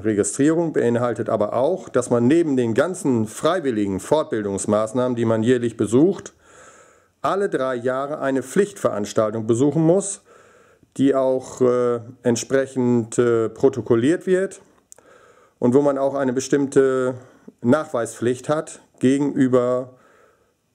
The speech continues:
äh, behördlichen Kontrollen. Weil ohne diese lückenlose Überwachung kann man, oder diese lückenlose Darstellung, kann man in Zukunft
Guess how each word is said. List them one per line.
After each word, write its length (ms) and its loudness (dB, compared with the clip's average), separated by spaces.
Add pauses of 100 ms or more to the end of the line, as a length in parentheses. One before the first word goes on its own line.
äh, 60 -16 (580)
behördlichen 680 2
Kontrollen. 640 0 (1120)
Weil 200 0
ohne 580 0 (400)
diese 760 2 (1040)
lückenlose 640 2
Überwachung 760 0 (840)
kann 220 -2
man, 580 -2
oder 200 2
diese 220 2
lückenlose 800 2
Darstellung, 840 -2 (520)
kann 180 0
man 140 -2
in 120 -2
Zukunft 760 0